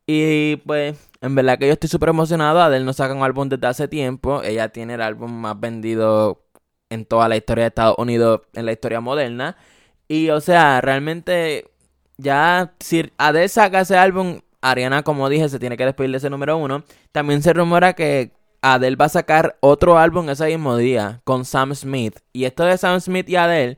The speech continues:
lo he estado escuchando ya desde, yo creo que hace un año y pico. Porque tras que sus dos voces, los géneros de ellos dos caen, eh, como que ya yo había leído que,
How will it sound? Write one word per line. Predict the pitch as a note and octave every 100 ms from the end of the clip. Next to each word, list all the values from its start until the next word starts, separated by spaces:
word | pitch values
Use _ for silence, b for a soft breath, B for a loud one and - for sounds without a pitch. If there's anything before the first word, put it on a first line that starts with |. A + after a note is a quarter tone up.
| b b b b
lo | B2
he |
estado | - D#3
escuchando | F3+ F#3 E3 E3+ F3+
ya | F3 D3
desde, | E3+ E3+ D#3 C3 A2
yo | C3 A#2+
creo | C3+
que | D3+
hace | D#3+ F3+
un | C#3
año | C3 E3 C#3+ A#2 A2+ _ _
y | A#2+
pico. | A#2 C3+ D#3 A#2 G#2+ b b b b
Porque | C3+ C3+ - C#3 C3+ _
tras | - B2+ -
que | C#3
sus | - C3+ C3+
dos | C3 D3 D3+
voces, | E3+ E3 E3 E3+ D#3+
los | C#3+ A#2+
géneros | B2+ C#3 D3 D3+ C#3+
de | D3
ellos | D3 C#3+
dos | C3 C3+ C#3 _
caen, | - D3+ E3 C3+ A#2 C#3 b b b b b
eh, | - C3+ B2+ B2 A#2+ A2+ -
como | B2+ B2
que | B2
ya | A#2
yo | A#2
había | C3 D3
leído | F3 D3+ F3 G3+
que, | D#3 C3+ G#2+